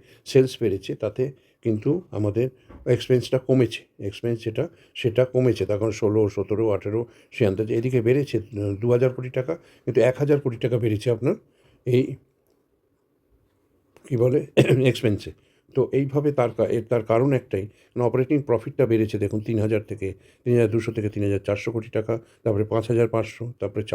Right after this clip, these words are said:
চার হাজার পাঁচশো, তারপরে চার হাজার আটশো, তারপরে পাঁচ হাজার তিনশো একচল্লিশ, পাঁচ হাজার চারশো কুড়ি, বাড়তেই চলেছে, বাড়তেই চলেছে। At the end of the day আপনি দেখুন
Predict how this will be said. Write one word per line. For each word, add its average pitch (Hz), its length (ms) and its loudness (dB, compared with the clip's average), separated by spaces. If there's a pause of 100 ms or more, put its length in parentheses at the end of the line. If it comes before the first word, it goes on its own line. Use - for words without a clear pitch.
(600)
চার 107 140 2
হাজার 110 220 0
পাঁচশো, 135 360 -4 (300)
তারপরে 104 160 -2
চার 104 160 0
হাজার 101 200 2
আটশো, 104 280 -2
তারপরে 98 220 -6
পাঁচ 90 180 -4
হাজার 101 200 -4 (300)
তিনশো 107 280 0
একচল্লিশ, 110 460 -4
পাঁচ 87 180 -4
হাজার 98 180 -4
চারশো 98 340 -6
কুড়ি, 117 240 -6 (300)
বাড়তেই 113 460 0
চলেছে, 107 360 -2
বাড়তেই 95 360 -6
চলেছে। 92 400 -8 (240)
At 107 140 0
the 110 160 0
end 123 200 4
of 120 200 2
the 104 120 0
day 131 180 2 (220)
আপনি 113 220 -2
দেখুন 107 260 0